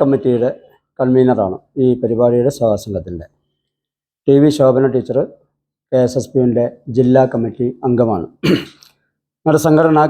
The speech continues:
കെ എസ് എസ് പി യു, കേരള സ്റ്റേറ്റ് സർവീസ് പെൻഷനേഴ്സ് യൂണിയൻ, ഇന്ത്യ രാജ്യത്ത് തന്നെ ഏറ്റവും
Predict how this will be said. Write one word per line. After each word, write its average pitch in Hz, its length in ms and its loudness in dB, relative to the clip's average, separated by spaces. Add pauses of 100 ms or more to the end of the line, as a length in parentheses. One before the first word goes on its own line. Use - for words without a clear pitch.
(140)
കെ 143 100 6 (140)
എസ് 143 140 -6
എസ് - 140 -10
പി 139 120 -4
യു, 131 80 2 (120)
കേരള 131 340 2 (200)
സ്റ്റേറ്റ് 131 500 -2 (340)
സർവീസ് 139 480 2 (200)
പെൻഷനേഴ്സ് 131 580 0 (120)
യൂണിയൻ, 120 320 0 (1300)
ഇന്ത്യ 151 360 4
രാജ്യത്ത് 170 480 2
തന്നെ 170 240 2 (600)
ഏറ്റവും 165 480 4